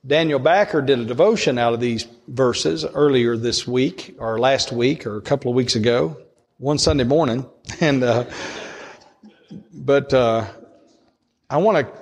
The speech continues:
key in on verse number nine, but look at verse number eight. The Bible says, "Finally, brethren, whatsoever things are true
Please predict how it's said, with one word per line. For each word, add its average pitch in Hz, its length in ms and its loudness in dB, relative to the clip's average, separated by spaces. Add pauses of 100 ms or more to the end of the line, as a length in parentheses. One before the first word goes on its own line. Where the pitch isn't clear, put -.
(100)
key 214 300 2
in 196 80 4
on 165 140 2
verse 170 180 2
number 151 160 -4
nine, 151 200 2
but 147 100 -4
look 196 120 2
at 190 60 -14
verse 196 200 0
number 151 180 0
eight. 165 160 4
The 131 100 -6
Bible 160 240 4
says, - 180 0
"Finally, 185 380 2
brethren, 139 520 2
whatsoever 170 360 2
things 147 240 0
are 131 60 0
true 165 520 0